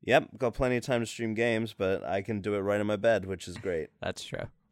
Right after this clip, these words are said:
Speaker 2: That's
Speaker 1: the
Speaker 2: true.
Speaker 1: moment, like, I stand up, like, I get lightheaded as fuck. This sucks.
Speaker 2: Um, I have, I have some bad news from my end.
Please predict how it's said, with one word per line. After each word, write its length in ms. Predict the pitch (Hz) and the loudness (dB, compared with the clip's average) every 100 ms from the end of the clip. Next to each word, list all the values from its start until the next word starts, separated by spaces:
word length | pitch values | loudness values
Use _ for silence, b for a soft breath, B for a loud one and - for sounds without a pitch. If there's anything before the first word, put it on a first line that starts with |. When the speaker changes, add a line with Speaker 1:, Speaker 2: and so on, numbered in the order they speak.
| _ _ | _ _
Speaker 2:
That's 140 | 104 101 | -4 0
Speaker 1:
the 40 | |
Speaker 2:
true. 100 | 104 | 4
Speaker 1:
moment, 300 | 117 123 120 | 6 4 2
like, 180 | 107 95 | 0 2
I 100 | 90 | -2
stand 480 | - - 104 98 87 | -2 -2 0 0 0
up, 260 | 87 110 - - | 0 -2 -6 -12
like, 300 | 76 76 - - | -8 -8 -10 -6
I 160 | 90 | -6
get 160 | 87 78 | -4 -8
lightheaded 500 | 78 80 - 78 60 | -8 -8 -8 -10 -12
as 120 | - - | -14 -18
fuck. 480 | - - 50 - - - | -16 -12 -12 -14 -18 -14
This 140 | - | -14
sucks. 540 | - - - - - - _ _ - | -12 -12 -14 -16 -20 -20 _ _ -6
Speaker 2:
Um, 420 | 104 95 92 92 _ _ _ | -2 0 -2 -6 _ _ _
I 80 | 123 | 4
have, 240 | 123 135 117 | 6 4 2
I 80 | 120 | 0
have 100 | 135 | 0
some 140 | - 98 | -2 -2
bad 240 | 98 92 | -2 -2
news 400 | 92 92 92 - - | -4 -6 -6 -14 -10
from 80 | 98 | -4
my 220 | 92 92 | -2 -2
end. 220 | 90 92 | -6 -12